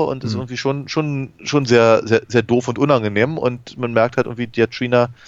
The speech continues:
Speaker 1: hat eben offenkundig Stress mit ihrer, mit ihrer, mit ihrer Mutter, ähm,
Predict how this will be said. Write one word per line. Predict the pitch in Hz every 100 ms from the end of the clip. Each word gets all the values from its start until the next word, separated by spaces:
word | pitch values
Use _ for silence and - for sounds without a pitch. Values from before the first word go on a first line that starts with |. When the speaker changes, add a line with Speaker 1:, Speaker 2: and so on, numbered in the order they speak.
| - - - - - - -
Speaker 1:
hat | 143
eben | 131
offenkundig | 127 123 135 123 107 - _
Stress | 127 - 135 143
mit |
ihrer, | 135 123 127 120
mit | 123
ihrer, | 131 123 127
mit | 131
ihrer | 120 120
Mutter, | 127 160 170 170 147
ähm, | - 135 135 139